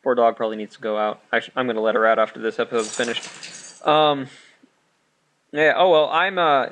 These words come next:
good enough for victory on this guy. Just straight victory. Uh, everything level three gets to die now. But there is nothing level three left, at least not that I can see.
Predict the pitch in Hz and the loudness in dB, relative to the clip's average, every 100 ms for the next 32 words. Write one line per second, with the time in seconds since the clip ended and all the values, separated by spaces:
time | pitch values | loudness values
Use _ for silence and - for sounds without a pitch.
0 | - 151 190 185 175 156 139 170 165 143 | -10 -4 -2 0 -2 0 0 0 2 0
1 | 135 139 - 110 117 - - - - 127 | 0 -2 0 2 0 -8 -20 -20 -8 -8
2 | - 143 127 139 127 113 110 110 _ _ | -2 -2 -2 -4 -4 -2 -2 -4 _ _
3 | _ _ _ _ _ _ _ _ - 143 | _ _ _ _ _ _ _ _ 0 4
4 | 131 113 147 180 196 185 165 143 - - | 4 2 -2 -2 -2 0 0 -2 -8 -8
5 | 151 147 135 127 135 - - 113 117 110 | -4 -4 -6 -4 -6 -6 -8 -2 0 0
6 | 101 101 101 101 - _ _ _ _ _ | -2 -6 -8 -8 -12 _ _ _ _ _
7 | _ _ - 143 139 147 151 156 143 123 | _ _ 2 2 2 2 2 2 -2 -6
8 | 120 113 110 110 120 107 104 - 110 113 | -4 -4 -4 -4 -4 0 0 -2 -8 -8
9 | 127 113 110 107 104 - 131 104 | -6 -4 -2 -2 -6 -10 -8 -8